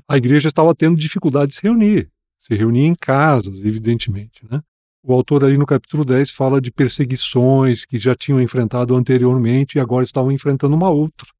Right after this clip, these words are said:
semelhante àquilo que já haviam enfrentado antes. Então, há situações aí que a gente não, não consegue computar claramente,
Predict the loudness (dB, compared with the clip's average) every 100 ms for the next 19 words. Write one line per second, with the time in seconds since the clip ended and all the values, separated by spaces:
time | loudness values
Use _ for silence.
0 | _ 0 2 4 2 2 -2 -4 -4 -2
1 | -2 0 -2 -4 -2 -4 -2 -2 0 0
2 | -2 -6 -12 _ _ _ _ _ _ _
3 | -4 2 4 4 2 -4 -6 -2 0 0
4 | 0 0 2 2 2 2 0 0 -2 -2
5 | -4 -4 -2 -2 -4 -4 -2 -2 -2 -4
6 | -4 -4 -4 -4 -2 -2 -2 -2 0 -2
7 | -2 -6 -10